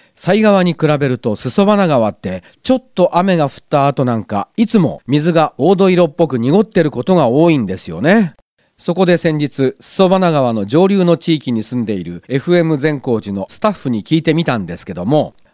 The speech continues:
旭山のふもとの裾花川に接したあたりは土砂がむき出しになっているところもあって、雨が降るとそれが流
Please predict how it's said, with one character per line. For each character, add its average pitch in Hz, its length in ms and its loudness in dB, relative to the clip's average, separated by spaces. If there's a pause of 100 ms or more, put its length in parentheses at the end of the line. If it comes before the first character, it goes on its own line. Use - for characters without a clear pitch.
(140)
旭 240 400 -2
山 185 260 2
の 117 120 -2
ふ 113 120 -6
も 131 160 2
と 127 120 -4
の 151 220 0
裾 - 240 -2
花 220 240 2
川 170 220 2
に 104 120 -4
接 135 200 -4
し - 120 -10
た 160 200 0
あ 160 60 -4
た 127 120 -6
り 110 140 -4
は 143 180 -2 (140)
土 151 160 2
砂 208 160 0
が 113 160 -4
む 113 160 -4
き 208 100 0
出 208 100 2
し 202 140 -4
に 196 80 0
な 190 120 2
っ 180 40 -12
て - 100 -4
い 123 40 0
る 117 100 -2
と 120 120 -6
こ 147 100 2
ろ 139 80 2
も 120 180 0
あ 151 60 2
っ 160 80 -6
て、 87 300 -12 (260)
雨 208 260 2
が 165 160 2
降 143 140 -6
る 139 100 -4
と 165 260 0
そ 151 140 -4
れ 180 120 2
が 170 120 2
流 131 180 -2